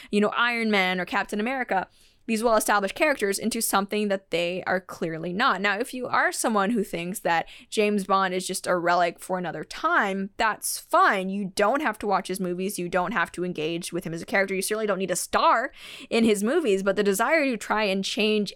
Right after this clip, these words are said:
every single intellectual property into something that is sufficiently intersectional and woke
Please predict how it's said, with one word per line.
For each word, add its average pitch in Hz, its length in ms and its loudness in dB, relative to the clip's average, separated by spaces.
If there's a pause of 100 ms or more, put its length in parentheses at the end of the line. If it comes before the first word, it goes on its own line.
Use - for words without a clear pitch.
every 214 340 4
single 185 400 0
intellectual 180 460 -4
property 208 520 0
into 202 160 -4
something 180 380 -2
that 180 260 0
is 185 200 -4
sufficiently 196 520 -4
intersectional 185 760 -6 (340)
and 185 400 0
woke 185 320 2